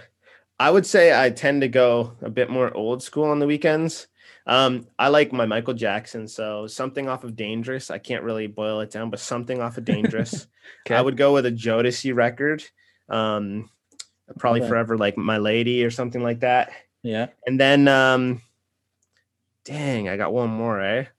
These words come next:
Speaker 1: This is a hard question.
Speaker 2: You do top
Speaker 1: Um,
Speaker 2: five if you really want to, but we'll stick to
Speaker 1: No, no, we should stick to top three.
Speaker 2: <laughs>
Speaker 1: Um, it's probably, man, it's definitely between Jodeci, a Michael Jackson song, and then, um, man,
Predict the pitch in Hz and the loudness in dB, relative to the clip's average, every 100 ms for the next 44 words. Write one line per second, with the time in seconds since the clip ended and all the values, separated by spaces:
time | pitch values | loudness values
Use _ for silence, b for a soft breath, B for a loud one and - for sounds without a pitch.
0 | _ _ 165 147 92 117 113 107 135 143 | _ _ -12 -10 -8 -4 -2 -2 0 0
1 | - 87 - _ _ _ _ _ _ 151 | -2 -12 -14 _ _ _ _ _ _ 2
2 | 185 156 170 165 180 175 151 151 156 151 | 4 6 8 8 6 6 2 2 4 6
3 | 139 143 139 117 117 120 - 139 131 120 | 4 0 -2 -4 -4 -6 -4 -2 -2 -6
4 | - _ _ _ _ 113 113 113 110 110 | -12 _ _ _ _ -2 0 2 2 0
5 | 110 117 120 - 120 107 107 98 - 92 | -2 -4 -6 -6 -8 -6 -6 -8 -6 2
6 | 208 - 262 277 262 226 127 131 135 131 | 4 4 4 2 0 4 6 6 4 4
7 | 143 - 156 156 160 156 151 139 - _ | 0 2 4 6 6 6 2 0 -8 _
8 | - 131 123 95 113 - 151 170 160 151 | -12 -8 -6 -6 -2 0 2 2 2 0
9 | - 139 127 120 117 120 131 131 143 131 | 0 0 2 0 2 4 2 0 -2 -2
10 | 131 B B B - 214 123 123 117 104 | -4 B B B -2 2 4 2 4 0
11 | 117 - 113 - 107 104 104 113 B B | 0 -4 -4 -2 0 0 -2 -6 B B
12 | B - 123 139 151 151 151 143 143 139 | B -4 4 6 6 6 6 6 6 6
13 | 139 139 _ _ _ _ _ _ _ _ | 2 -2 _ _ _ _ _ _ _ _
14 | - 127 135 131 | -2 4 4 4